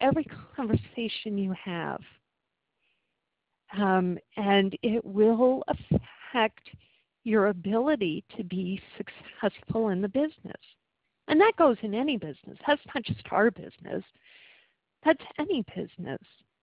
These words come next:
If you are not completely confident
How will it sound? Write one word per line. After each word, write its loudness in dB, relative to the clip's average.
If 2
you 6
are 6
not 4
completely 0
confident -2